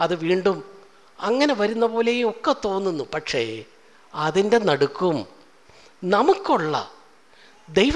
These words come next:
പൈതലിനുള്ള ആശ്വാസം എന്താ? ഒരു ജീവജല നദിയുണ്ട്. അതിൻ്റെ സ്വാന്തനം നമ്മൾ അറിഞ്ഞുകൊണ്ടിരിക്കണം. ആന്തരികമായിട്ട് നമ്മളെ ചൈതന്യപ്പെടുത്തുന്ന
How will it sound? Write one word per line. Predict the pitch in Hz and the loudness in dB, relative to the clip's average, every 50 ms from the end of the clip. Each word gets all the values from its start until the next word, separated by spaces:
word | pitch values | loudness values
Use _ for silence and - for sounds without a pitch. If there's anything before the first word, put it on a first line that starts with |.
| 339 320 - | 0 2 2
പൈതലിനുള്ള | 302 311 311 311 311 294 294 294 269 233 202 214 202 160 160 - - - - - - 156 160 | 2 2 4 4 4 4 4 2 2 2 2 2 2 0 0 -4 -12 -20 -18 -10 -4 0 0
ആശ്വാസം | 170 180 - - - - 190 185 190 196 - - 208 196 180 151 | 2 2 0 0 2 4 4 4 4 2 0 -2 -2 -2 -2 -2
എന്താ? | 139 131 131 101 - - - - - - - - - - - - - - - - _ _ - | -2 -4 -6 -6 -8 -10 -18 -20 -20 -20 -20 -20 -20 -20 -20 -20 -20 -20 -20 -20 _ _ -8
ഒരു | 147 135 139 143 135 127 123 131 | -4 -2 -2 -2 -4 -6 -8 -8
ജീവജല | 143 151 160 160 165 165 147 160 151 160 151 147 | -4 -4 -2 -2 -2 -2 0 0 0 0 0 -2
നദിയുണ്ട്. | 139 127 131 123 123 113 113 117 113 120 113 110 - - - - - - _ _ _ - | -2 -4 -4 -4 -6 -6 -6 -8 -10 -10 -10 -12 -16 -20 -20 -20 -20 -20 _ _ _ -10
അതിൻ്റെ | - 165 170 180 180 262 269 277 277 262 | -4 -2 -2 -2 -2 -2 -4 -2 -2 -2
സ്വാന്തനം | - - - - 143 135 143 147 143 143 151 151 143 147 151 151 151 156 143 | 0 0 -2 -2 -2 -4 -4 -4 -2 0 0 0 0 0 -2 -2 -2 -2 -2
നമ്മൾ | 123 135 139 135 | -2 -2 -2 -2
അറിഞ്ഞുകൊണ്ടിരിക്കണം. | 127 131 143 147 151 165 160 156 151 147 135 120 117 - 117 - - - - _ _ _ _ - - - - - - - - - - 208 214 240 | 0 -2 -2 -2 -2 -2 0 -2 -2 -4 -6 -8 -10 -12 -14 -14 -16 -20 -20 _ _ _ _ -20 -20 -20 -20 -20 -20 -20 -16 -6 -2 2 4 6
ആന്തരികമായിട്ട് | 294 320 311 311 339 330 320 320 320 311 311 285 294 269 269 269 269 277 240 233 | 8 8 6 6 6 6 6 6 6 4 4 4 4 4 2 2 0 0 -2 0
നമ്മളെ | 214 214 220 220 214 220 - | 0 0 0 0 0 0 -2
ചൈതന്യപ്പെടുത്തുന്ന | 190 180 185 208 208 226 220 220 214 208 214 - 214 196 208 202 - - 196 190 202 202 196 | -2 -2 0 0 0 0 2 2 0 0 0 -2 -4 -4 -4 -4 -4 -4 -2 0 0 0 0